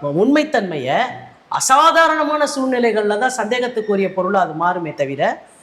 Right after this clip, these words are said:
பொதுவாக வந்து ஒருவர் மரணமாகின்ற, அதுவும் எழுபத்தெட்டு நாள் கல்யாணம் ஆகி, அதுக்குள்ள இப்படி ஒரு ஏழு ஸ்டேட்மெண்ட்டை கொடுத்துட்டு ஒரு பெண், ஆ, மரணம் அடைய வேண்டும் அப்படின்ற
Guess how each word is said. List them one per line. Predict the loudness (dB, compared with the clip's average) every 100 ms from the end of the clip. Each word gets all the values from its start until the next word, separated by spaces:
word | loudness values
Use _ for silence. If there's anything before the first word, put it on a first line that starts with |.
| _ _
பொதுவாக | 0 0 4 4 4 0
வந்து | -2 0 0 -2 -8
ஒருவர் | -2 0 2 0 0
மரணமாகின்ற, | 0 0 0 -2 -2 -4
அதுவும் | -2 -2 -2 -2
எழுபத்தெட்டு | -2 -2 -4 0 0 0
நாள் | 0 0 0
கல்யாணம் | 0 0 0
ஆகி, | -4 -2 -4 -4 -16 _ _ _ 0
அதுக்குள்ள | 0 0 -2 0
இப்படி | -2 -2
ஒரு | 0 0 0
ஏழு | 0 0 2 2 2 0
ஸ்டேட்மெண்ட்டை | 0 0 -2 -2
கொடுத்துட்டு | -4 -2
ஒரு | 0 0
பெண், | -2 -2
ஆ, | 0 0 0 -2
மரணம் | -2 -2 0 -2 -2
அடைய | 0 0 2
வேண்டும் | 0 -2 -2
அப்படின்ற | -2 -4 -2 -2